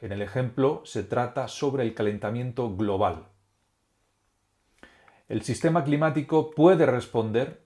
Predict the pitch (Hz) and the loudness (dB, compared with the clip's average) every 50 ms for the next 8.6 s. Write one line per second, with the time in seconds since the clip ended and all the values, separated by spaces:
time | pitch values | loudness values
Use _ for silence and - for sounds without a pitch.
0 | _ - - 95 - - 135 139 147 143 131 135 139 151 147 - - - - 123 | _ -18 -16 -8 0 2 2 2 2 2 0 -2 -2 -2 -4 -8 -14 -14 -10 -8
1 | 117 120 131 131 113 123 135 135 - - - 123 113 - 120 110 120 127 131 127 | -6 -4 -4 -2 0 0 0 -2 -2 -4 -2 -2 -2 -2 -2 -4 -2 -2 -4 -4
2 | - 131 - - 117 - - - - 104 90 90 87 85 90 - - - - _ | -4 -6 -6 -6 -8 -10 -6 -4 -2 -2 -2 -4 -10 -12 -16 -18 -20 -20 -20 _
3 | _ - 120 - - - 117 - - 139 143 - - - 110 - - - - 165 | _ -8 -8 -8 -6 -6 -6 -4 -4 -4 -4 -4 -6 -10 -10 -10 -10 -2 2 2
4 | 156 151 143 139 143 151 - - 120 110 107 - - 101 - - 127 123 131 110 | 4 4 2 -2 -4 -6 -6 -6 -6 -6 -6 -6 -10 -10 -8 -6 -6 -4 -4 -4
5 | 117 120 127 139 139 135 135 117 - 156 156 156 - - - _ _ _ _ _ | -4 -2 -2 -2 -2 -2 -4 -6 -6 -6 -8 -8 -10 -20 -20 _ _ _ _ _
6 | _ - 147 147 147 135 131 131 143 147 143 135 131 - 117 - - 139 127 127 | _ 0 2 4 4 4 4 4 2 0 0 0 -2 -4 -6 -6 -4 -2 0 0
7 | 127 131 127 127 127 139 120 113 - - - - 127 - 117 110 104 - - 113 | 0 -2 -2 -2 -2 -2 -2 -2 -4 -6 -4 -2 0 0 0 -2 -4 -4 -2 -2
8 | 98 90 90 - - 113 98 85 80 78 76 - | -2 -2 -4 -6 -6 -6 -6 -6 -6 -12 -18 -20